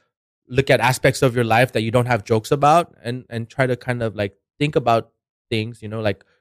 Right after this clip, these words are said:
what are some, and also, you know, when writing jokes,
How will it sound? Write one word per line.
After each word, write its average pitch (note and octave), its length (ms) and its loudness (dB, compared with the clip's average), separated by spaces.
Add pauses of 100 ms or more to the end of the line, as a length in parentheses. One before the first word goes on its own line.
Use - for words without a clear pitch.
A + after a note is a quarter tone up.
(100)
what C3 160 4
are C#3 60 2
some, C3 240 -2 (100)
and D3+ 100 4
also, D#3 580 4 (880)
you B2 120 -6
know, A2+ 380 -2 (760)
when C#3+ 280 0
writing C#3+ 280 2
jokes, C3 520 0